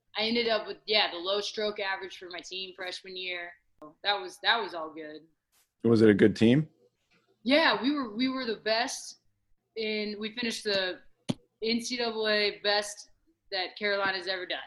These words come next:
Speaker 1: So we were seventh that year.
Speaker 2: Nice. And then sophomore year rolls around.
Speaker 1: Sophomore year, I go back to Ohio State 'cause I thought I could be better there. Um,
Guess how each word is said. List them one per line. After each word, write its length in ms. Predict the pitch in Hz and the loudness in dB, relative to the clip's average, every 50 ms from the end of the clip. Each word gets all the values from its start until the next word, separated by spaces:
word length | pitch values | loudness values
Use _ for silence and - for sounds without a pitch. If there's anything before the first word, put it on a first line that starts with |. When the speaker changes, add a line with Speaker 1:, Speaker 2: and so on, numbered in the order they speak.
| - _ | -16 _
Speaker 1:
So 160 | - - 175 170 | -20 -16 -12 -8
we 100 | 175 180 | -8 -6
were 80 | 170 160 | -6 -8
seventh 280 | - - 180 160 - 277 - - _ - | -6 -4 -4 -4 -4 -4 -10 -18 _ -10
that 220 | - 78 - - - | -8 -8 -8 -8 -12
year. 100 | - - - _ _ _ - | -16 -18 -20 _ _ _ -6
Speaker 2:
Nice. 420 | - 110 110 101 90 - - - _ _ _ _ _ - | -4 0 0 0 -2 -2 -8 -16 _ _ _ _ _ 0
And 140 | 120 113 110 | 4 8 10
then 600 | 120 120 120 120 120 120 117 117 117 117 113 - _ _ _ _ _ - | 12 12 12 12 12 10 10 10 8 6 4 0 _ _ _ _ _ -2
sophomore 520 | - - 135 131 127 123 - 135 120 113 | 6 10 12 12 10 10 8 6 6 8
year 240 | 110 104 104 104 101 | 8 8 8 8 6
rolls 300 | 104 104 107 107 104 92 | 6 6 6 6 6 6
around. 440 | 104 104 101 101 98 98 95 90 - - _ _ _ _ _ _ _ _ _ _ _ _ _ | 6 6 8 8 8 6 6 2 0 -6 _ _ _ _ _ _ _ _ _ _ _ _ _
Speaker 1:
Sophomore 600 | - - - 220 220 226 240 226 254 247 240 240 | -14 -8 -2 0 2 2 2 0 -2 -6 -4 -4
year, 480 | 240 233 240 233 226 226 226 226 214 - 190 | -4 -2 -2 -2 -2 -2 -2 -4 -6 -6 -8
I 60 | 185 175 | -8 -6
go 180 | 190 208 208 202 | -4 -4 -4 -2
back 300 | - 202 202 208 214 208 - - | -2 0 2 2 2 0 -2 -6
to 360 | - 220 214 208 208 202 202 170 | -4 -2 -2 0 0 -2 -2 -4
Ohio 340 | 175 180 165 180 185 185 202 202 | -6 -4 -2 0 0 0 0 -2
State 440 | - - - 196 190 196 185 151 | -4 -4 -2 -2 -2 -2 -2 -4
'cause 140 | - 196 170 175 | -8 -10 -6 -4
I 100 | 170 170 - | -6 -6 -4
thought 280 | 180 175 175 180 170 | -6 -4 -4 -4 -4
I 160 | 170 175 180 170 | -6 -6 -8 -8
could 320 | - - 185 175 175 170 - _ _ _ _ _ _ _ _ _ _ _ _ - | -8 -8 -8 -8 -8 -10 -12 _ _ _ _ _ _ _ _ _ _ _ _ -12
be 140 | 196 175 143 | -10 -8 -4
better 300 | 180 170 160 165 165 160 | -4 -2 -2 -4 -6 -6
there. 380 | 156 165 160 160 165 180 196 - _ _ _ _ - | -6 -6 -4 -4 -6 -6 -8 -14 _ _ _ _ -8
Um, 680 | 190 185 180 170 165 160 156 151 147 147 147 151 151 | -4 -2 0 0 0 -2 -2 -4 -6 -10 -12 -16 -16